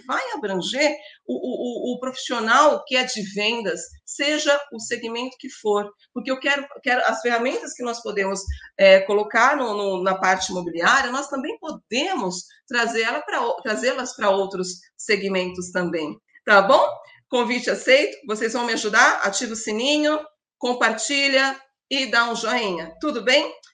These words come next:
E vamos lá então, pessoal, sem mais delongas, bora trabalhar, doutor Milton? Pessoal da produção, vocês podem compartilhar pra mim? Ah, isso, maravilha.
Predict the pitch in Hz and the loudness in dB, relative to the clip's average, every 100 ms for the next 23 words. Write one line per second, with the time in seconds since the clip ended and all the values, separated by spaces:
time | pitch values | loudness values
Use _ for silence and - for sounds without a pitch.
0 | _ _ - 262 330 302 330 277 - 320 | _ _ -4 2 4 6 4 2 0 0
1 | 247 226 - 226 196 - 285 247 196 190 | 0 -2 -2 0 0 0 -2 0 -2 0
2 | 247 269 202 285 254 254 233 220 196 214 | 0 0 0 -2 0 0 0 -4 -2 -2
3 | 269 277 240 - 233 240 247 233 254 185 | 2 2 2 -4 -8 -6 -6 -4 -4 -4
4 | - _ _ - 247 262 269 269 254 254 | -8 _ _ -10 -8 -4 -4 -4 -6 -6
5 | 254 294 247 254 262 311 339 - 285 277 | -2 0 0 -4 -10 -8 -6 -6 -8 -6
6 | 226 - 226 208 196 190 208 262 214 180 | -8 -6 0 2 2 -2 -2 -2 -4 -8
7 | - 190 190 214 240 240 - - - - | -2 2 2 0 -6 -8 -8 -10 -10 -6
8 | 214 202 196 190 180 196 196 185 185 - | -4 -2 -2 -2 -2 -2 0 -2 -4 -12
9 | 190 185 175 165 | -10 -8 -8 -8